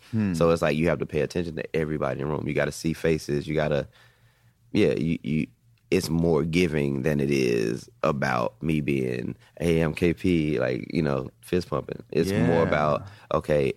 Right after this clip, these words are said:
Speaker 2: I feel great when I see other people feeling great, so then I have a good time too.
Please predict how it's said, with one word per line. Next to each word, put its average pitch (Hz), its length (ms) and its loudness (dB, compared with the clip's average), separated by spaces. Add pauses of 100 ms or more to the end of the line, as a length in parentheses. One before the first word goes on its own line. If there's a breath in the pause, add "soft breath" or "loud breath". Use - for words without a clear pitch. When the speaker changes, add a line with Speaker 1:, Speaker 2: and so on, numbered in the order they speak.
(100)
Speaker 2:
I 76 120 0
feel 85 340 2
great 90 320 0
when 65 100 0
I 71 60 0
see - 280 -6
other 80 220 0
people - 280 -4
feeling 76 320 -2
great, 58 200 -4
so 65 260 0
then 65 260 -4
I 60 160 -4
have 71 140 -4
a 73 60 -6
good 64 160 -4
time - 240 -8
too. 87 200 -4